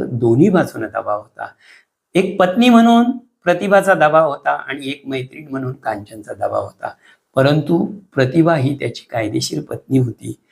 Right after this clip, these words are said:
तिच्यापासून तिला तीन मुलं झालेली होती. अशा परिस्थितीमध्ये प्रकाशला कांचनला सोडता येणार नव्हतं आणि त्यानं संबंध सुरळीत केल्यानंतर प्रकाशनं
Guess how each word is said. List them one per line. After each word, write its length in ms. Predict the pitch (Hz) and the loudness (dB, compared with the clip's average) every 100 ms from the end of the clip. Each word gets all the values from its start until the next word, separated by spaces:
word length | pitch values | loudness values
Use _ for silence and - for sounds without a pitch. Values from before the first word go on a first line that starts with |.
| - _ _ _ _ - | -20 _ _ _ _ -4
तिच्यापासून 600 | 165 190 185 - 165 151 | 2 2 2 0 -2 -2
तिला 160 | 156 | -4
तीन 380 | 151 _ 160 160 | -6 _ 0 0
मुलं 240 | 127 135 160 | -2 0 0
झालेली 400 | 131 123 117 117 | 0 -4 -6 -8
होती. 420 | 117 113 107 - - _ - | -14 -12 -12 -12 -20 _ -4
अशा 240 | 180 240 | 2 4
परिस्थितीमध्ये 920 | 240 214 214 - 180 185 170 156 160 | 4 4 2 -2 -6 -6 -4 -2 -2
प्रकाशला 640 | 160 143 139 147 143 143 143 | -2 -6 -2 -4 -2 -2 -2
कांचनला 560 | 131 127 113 123 135 | -2 -4 -6 -10 -10
सोडता 420 | - 117 110 - | -12 -16 -20 -14
येणार 280 | 107 107 110 110 | -10 -8 -10 -6
नव्हतं 380 | 123 151 117 107 _ - _ _ | -8 -4 -6 -6 _ -20 _ _
आणि 240 | 127 147 | 0 0
त्यानं 200 | 147 143 | 0 -2
संबंध 440 | 131 - 127 131 139 | -4 -2 0 0 0
सुरळीत 440 | - 127 120 143 | -6 -6 -4 -4
केल्यानंतर 760 | - 127 107 104 113 123 - 107 - - 254 | -8 -10 -8 -8 -6 -6 -6 -10 -10 -12 -4
प्रकाशनं 580 | 175 151 131 - - | -4 -2 -4 -6 -8